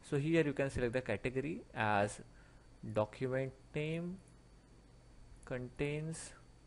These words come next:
S L D P R T. Uh, it can be dot S L D P R T. It is the extension of the part. So here you can see once I apply,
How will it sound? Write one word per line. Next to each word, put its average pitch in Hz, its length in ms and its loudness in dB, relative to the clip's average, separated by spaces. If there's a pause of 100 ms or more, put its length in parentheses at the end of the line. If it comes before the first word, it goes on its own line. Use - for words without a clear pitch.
(580)
S 123 180 -4
L 117 600 2 (280)
D 113 240 0
P 113 200 0
R 107 260 2
T. 147 180 -6 (1800)
Uh, - 140 -6 (120)
it 120 180 -2
can 113 260 0
be 107 300 -2 (880)
dot 117 180 0
S 113 160 -4
L 117 140 -2
D 113 80 -2
P 113 180 -2
R 113 240 0
T. 156 320 -2 (960)
It 127 160 2
is 127 140 2
the 123 100 6
extension 143 560 2
of 139 140 0
the 143 80 2
part. 151 360 0
So - 140 -4
here 127 240 2
you 127 140 0
can 131 160 -4
see 180 340 -4
once 127 320 -4
I 113 60 2
apply, 147 560 0